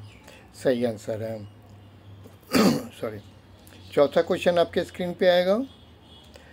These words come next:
the National Smart Cities Mission was launched in which year by the Government of India? two thousand fifteen। अभी मुझे नहीं पता कितने smart city बन गए India में,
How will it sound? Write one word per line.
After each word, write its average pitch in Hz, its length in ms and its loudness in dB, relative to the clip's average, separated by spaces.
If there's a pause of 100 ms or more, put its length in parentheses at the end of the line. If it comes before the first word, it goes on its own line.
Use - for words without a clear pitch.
(300)
the 147 120 6
National 165 540 0
Smart 160 340 2
Cities 151 400 -6
Mission 143 400 0
was 135 320 2
launched 139 400 2
in 135 280 -2
which - 200 -6
year 151 260 4
by 139 200 2
the 123 140 0
Government 135 440 2
of 127 80 -6
India? 151 320 0 (460)
two 135 120 0
thousand 135 420 2
fifteen। 117 720 -6 (800)
अभी 127 240 -6 (380)
मुझे 123 180 -4
नहीं 139 160 -2
पता 135 280 0
कितने 131 360 -2
smart 120 300 -4
city 120 320 -10
बन 117 220 -6
गए 120 260 -2
India 110 280 -6
में, 139 220 -6